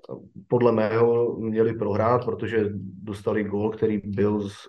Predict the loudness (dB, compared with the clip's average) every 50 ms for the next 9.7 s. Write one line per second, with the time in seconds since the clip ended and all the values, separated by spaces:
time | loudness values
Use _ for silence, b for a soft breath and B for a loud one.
0 | -20 _ _ -8 -8 -8 -4 0 2 2 2 2 0 0 -2 -2 0 0 0 2
1 | 2 0 0 0 2 2 4 6 8 8 8 8 6 4 B B B B B B
2 | B _ _ -6 0 4 6 6 8 6 6 4 2 2 2 2 2 4 2 0
3 | -2 -2 -2 0 2 4 4 4 4 0 -4 B B B B B _ _ -8 -8
4 | -4 -2 0 0 0 2 2 2 4 6 6 4 6 6 4 2 2 0 -2 -4
5 | -4 -4 -6 B B B B B B B _ 0 0 2 4 6 6 6 8 8
6 | 6 6 4 4 0 -2 -4 0 2 2 2 2 2 2 2 4 4 4 4 2
7 | 0 0 0 -2 -2 0 0 0 0 0 0 0 0 -2 0 0 0 2 2 2
8 | 2 2 2 2 0 -2 -2 0 0 -2 -2 -2 -2 -2 -2 -2 -2 -4 -6 -6
9 | -4 -2 -2 -2 0 0 0 2 2 2 2 4 2 2